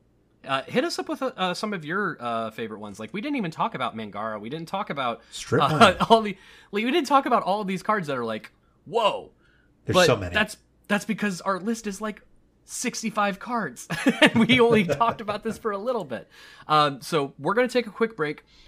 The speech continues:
Speaker 1: We're gonna come back with some advice and a couple extra cards, uh, before Alex is gonna talk us about, uh, about a video, um, that he, he had sent, and I'm pretty excited about it.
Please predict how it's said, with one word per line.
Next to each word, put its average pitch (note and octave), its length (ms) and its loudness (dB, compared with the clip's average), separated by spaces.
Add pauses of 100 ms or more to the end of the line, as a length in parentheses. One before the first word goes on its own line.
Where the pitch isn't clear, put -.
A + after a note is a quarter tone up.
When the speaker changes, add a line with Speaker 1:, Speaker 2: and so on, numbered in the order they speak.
Speaker 1:
We're D3 140 -8
gonna G3 120 -2
come G#3 200 -4
back G3 180 -4
with G3+ 140 -6
some E3 120 -6
advice C3+ 600 -8 (100)
and C#3+ 560 -2
a C3+ 60 -6
couple - 400 -6
extra B3 300 -4
cards, G2 420 -8 (540)
uh, D3+ 340 0
before G#3 720 -4 (280)
Alex D#4+ 220 4
is F4+ 60 -2
gonna F#4 120 0
talk D#4+ 240 0
us D#4 80 -4
about, B3+ 220 -4
uh, G#3 240 6
about G#3+ 220 4
a G3+ 40 2
video, E3+ 520 -4 (300)
um, A#2 340 -4
that A2+ 160 -6
he, A2+ 260 -6
he G#2+ 200 -10
had A2+ 140 -6
sent, A2 360 -10
and A#2 560 -6
I'm C3 120 -6
pretty F3 220 -4
excited F3 340 -6
about G2 220 -8
it. F#2 140 -12